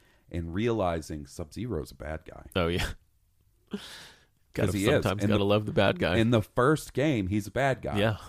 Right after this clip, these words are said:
Speaker 1: He is, uh, what is the name of his ninja clan? I
Speaker 2: It's
Speaker 1: can't
Speaker 2: not
Speaker 1: remember.
Speaker 2: the Lin Kuei?
Speaker 1: I, I think that might be it.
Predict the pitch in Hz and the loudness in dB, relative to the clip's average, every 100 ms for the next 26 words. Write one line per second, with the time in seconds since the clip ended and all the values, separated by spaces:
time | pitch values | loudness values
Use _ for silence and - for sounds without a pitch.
0 | - 110 110 120 - 98 92 90 90 87 | -8 -2 0 0 0 2 2 2 0 -2
1 | - - _ _ _ _ _ _ _ - | -6 -20 _ _ _ _ _ _ _ 0
2 | 90 85 82 78 73 - _ _ _ _ | 2 4 2 2 -2 -6 _ _ _ _
3 | _ - - - 110 139 160 131 110 95 | _ -18 -18 -14 -2 0 0 -2 -4 -4
4 | 90 85 73 76 78 73 69 - - 69 | -4 -6 -6 -8 -8 -10 -10 -12 -12 -10
5 | 67 - 101 104 87 131 135 117 110 110 | -10 -6 -4 -4 -2 0 0 0 0 0
6 | 117 - 110 123 131 110 123 110 110 151 | 0 2 4 4 2 0 -2 -2 -2 -2
7 | 123 87 90 78 73 64 62 | 0 0 -2 -4 -6 -8 -10